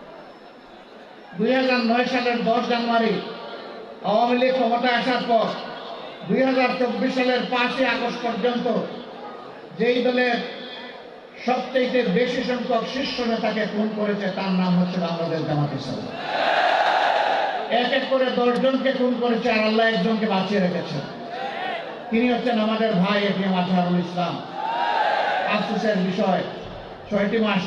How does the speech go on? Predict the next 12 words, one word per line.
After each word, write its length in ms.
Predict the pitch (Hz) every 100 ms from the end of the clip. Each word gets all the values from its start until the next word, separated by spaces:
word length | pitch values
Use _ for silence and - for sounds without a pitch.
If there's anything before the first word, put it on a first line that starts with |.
| -
চলে 240 | 202 202
গেল, 160 | 202 196 180 - - - - - -
বাংলাদেশ 520 | 170 190 202 226 247 -
ফ্যাসিবাদীদেরকে 800 | 220 214 240 233 220 208 208 180
তাড়ালো, 560 | 151 190 190 190 185 180 - - - - -
কিন্তু 320 | 220 202 208
ফ্যাসিবাদের 680 | 233 - 285 269 247 240 202
বোঝা 240 | 208 220
এখনো 440 | 214 202 220 220
এটিএম 460 | 214 196 214 214 190
আজহারুল 480 | 185 185 202 196 196
ইসলামের 380 | 180 185 185 180